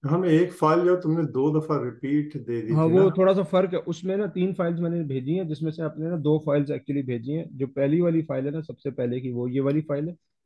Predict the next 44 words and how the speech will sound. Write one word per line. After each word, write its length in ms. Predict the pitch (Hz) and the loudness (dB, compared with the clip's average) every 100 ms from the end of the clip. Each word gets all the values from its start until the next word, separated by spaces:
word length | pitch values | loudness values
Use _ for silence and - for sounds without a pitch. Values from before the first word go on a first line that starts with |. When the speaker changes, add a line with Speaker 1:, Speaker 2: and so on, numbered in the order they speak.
| _ - | _ -6
Speaker 2:
फिर 120 | 151 | -4
दूसरी 380 | 131 143 139 165 | -2 -4 0 0
वाली 240 | 160 156 | 2 4
जो 140 | 151 147 | 4 2
है, 80 | 147 | 2
वो 280 | 135 143 143 | 0 -2 0
फिर 100 | 139 | -2
हम 200 | 135 123 | -2 0
बाद 200 | 120 123 | 0 -2
में 100 | 123 | -2
देखेंगे। 360 | 117 131 139 | -4 -2 -2
उनमें 280 | 151 143 143 | -2 0 -2
से 140 | 151 | -2
दूसरी 400 | 139 131 131 147 | -4 -4 -2 -2
जो 120 | 143 135 | 0 -2
बाद 240 | 123 127 | -2 -2
में 140 | 143 | -4
भेजी 260 | 123 113 117 | -4 -6 -4
थी 120 | 139 | -4
ना, 100 | 151 160 _ _ | -4 -6 _ _
updated 360 | 123 127 127 147 | -2 -2 0 0
version, 400 | 123 113 117 113 - _ _ _ - | 0 0 -2 -6 -8 _ _ _ -10
वो 220 | 120 156 | 2 4
हम 420 | 147 139 131 123 117 - 123 | 4 2 -2 -4 -6 -10 -12
actually 280 | 113 127 | -8 -4
देखेंगे। 400 | 113 110 117 113 110 _ _ _ _ | -4 -4 -4 -6 -8 _ _ _ _
तो 60 | 139 | -2
इसको 200 | 147 185 | 0 4
आप 120 | 170 | 4
open 320 | 165 160 185 | 4 0 -2
कर 140 | 170 180 | 2 2
लें, 220 | 196 190 | 2 0
फिर 140 | 170 | 0
मैं 160 | 160 160 | 0 2
जब 160 | 147 151 | 0 -2
तक 80 | 143 | -6
इसको 200 | 147 151 | -4 -6
explain 380 | - 143 143 | -4 -2 0
करता 280 | 147 139 123 | 0 -2 -2
हूँ, 60 | 147 | -6
उसके 240 | - 151 | 0 6
Speaker 1:
एक 140 | 151 135 | 6 6
Speaker 2:
बाद 100 | 127 | 4
Speaker 1:
सेकंड, 220 | 120 | 0